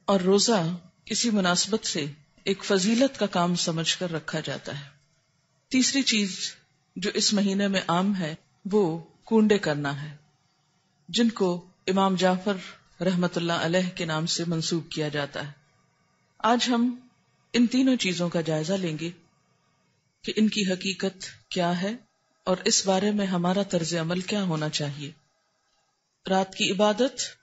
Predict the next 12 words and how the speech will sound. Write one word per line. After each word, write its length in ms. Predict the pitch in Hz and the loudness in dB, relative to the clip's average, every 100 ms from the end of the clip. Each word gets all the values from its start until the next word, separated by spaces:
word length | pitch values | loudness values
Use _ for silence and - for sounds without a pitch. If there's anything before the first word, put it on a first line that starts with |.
| - | -6
दिन 240 | 165 190 | 0 0
का 140 | 196 208 | 2 0
रोजा, 400 | 208 214 233 262 294 _ _ _ _ _ _ _ - | 0 -2 -2 -4 -8 _ _ _ _ _ _ _ -10
शब 320 | - 190 180 185 | -2 0 2 0
मेराज 360 | 170 170 175 - | 2 0 0 -2
की 100 | 214 | -2
निस्बत 380 | 208 - 226 | -2 -2 -4
से 180 | - 285 - _ _ _ _ _ _ | -4 -8 -12 _ _ _ _ _ _
और 220 | 190 185 175 | -2 0 2
बाईस 360 | 185 208 233 208 | 2 4 2 -2
रजब 340 | 214 233 220 | -2 -2 -4
को 140 | - | -6